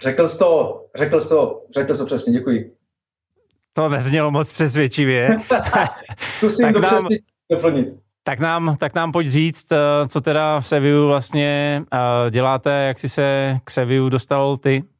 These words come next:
Speaker 1: Jasně, výborně, dě-, děkuji ti moc krát. Já bych to zkusil vzít z pohledu, z pohledu zákazníka, eh, jaký, jaká data vlastně, co vlastně zákazníkovi přinášíme. Tím zákazníkem, opravdu řekl jsi správně,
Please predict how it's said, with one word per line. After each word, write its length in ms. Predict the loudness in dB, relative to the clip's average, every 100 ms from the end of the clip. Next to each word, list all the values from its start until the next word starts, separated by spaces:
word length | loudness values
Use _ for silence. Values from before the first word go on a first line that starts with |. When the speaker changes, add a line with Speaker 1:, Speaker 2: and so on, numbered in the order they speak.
| _ _ _ _ _ _ _ _ _ _
Speaker 1:
Jasně, 340 | -2 -2 -2 0
výborně, 380 | 0 0 2
dě-, 220 | 0 0 -2
děkuji 280 | -2 -2
ti 80 | 0
moc 160 | -2 0
krát. 360 | 0 0 -4 -18 _ _ _ _
Já 80 | -2
bych 140 | 0
to 100 | 0
zkusil 360 | 0 -2 0 0
vzít 280 | 2 0 -2 -12 -18 _ _ _ _ _ _ -20
z 100 | -4
pohledu, 480 | 2 2 2 0 -2
z 100 | 0
pohledu 180 | 0 2
zákazníka, 840 | 2 2 -2 0 0 0 -2 -8 -18 _ _ _
eh, 560 | 2 4 4 2 -2 -8 _ _ _ _ _
jaký, 560 | -2 0 0 0 -4 -4
jaká 240 | -2 2 2
data 340 | 4 4 2
vlastně, 460 | 2 0 2 2 0
co 100 | -2
vlastně 240 | -2 -2 2
zákazníkovi 440 | 2 2 -2 -2
přinášíme. 520 | 0 0 0 2 0
Tím 140 | 2 2
zákazníkem, 460 | 2 2 0 0
opravdu 260 | 2 2 0
řekl 180 | 0 -4
jsi 100 | -4
správně, 600 | 0 0 2 -2 -4